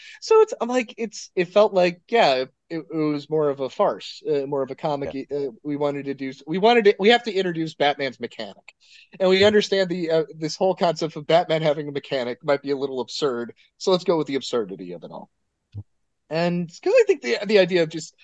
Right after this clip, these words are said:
Speaker 1: the Bat-,
Speaker 2: Mm-hmm.
Speaker 1: mecha-, <laughs> Batman showing up in a garage to get a tune-up, it does seem a little odd on paper. So
Speaker 2: But what I quite liked about it is that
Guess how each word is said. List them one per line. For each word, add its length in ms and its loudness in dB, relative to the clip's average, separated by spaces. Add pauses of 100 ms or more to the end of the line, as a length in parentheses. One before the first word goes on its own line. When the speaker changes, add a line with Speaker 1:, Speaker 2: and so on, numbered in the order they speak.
(340)
Speaker 1:
the 120 -2
Bat-, 220 4
Speaker 2:
Mm-hmm. 140 -4
Speaker 1:
mecha-, 460 -2
<laughs> 20 -4
Batman 360 0
showing 340 0
up 120 2
in 100 -2
a 60 -4
garage 600 2
to 80 -10
get 120 0
a 40 -10
tune-up, 440 -4 (400)
it 160 4
does 240 8
seem 300 0
a 40 2
little 280 -2
odd 300 0
on 140 -8
paper. 320 -10 (400)
So 540 -6
Speaker 2:
But 120 4
what 120 8
I 80 8
quite 260 4
liked 280 4
about 280 6
it 180 2
is 80 -14
that 280 0